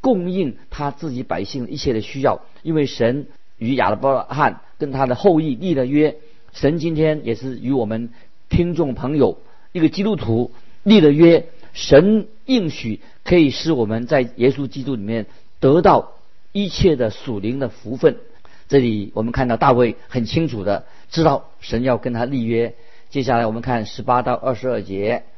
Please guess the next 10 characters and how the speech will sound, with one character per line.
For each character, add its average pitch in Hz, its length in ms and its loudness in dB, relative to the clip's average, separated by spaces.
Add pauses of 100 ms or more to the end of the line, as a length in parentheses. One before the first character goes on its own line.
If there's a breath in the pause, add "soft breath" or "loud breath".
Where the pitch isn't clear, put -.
(160)
说 156 720 4 (160)
：“我 127 220 4
必 185 240 -2
将 160 240 0
迦 156 200 2
南 131 240 -2
地 143 360 -4
赐 - 280 -10
给 120 160 -2
你， 98 280 -6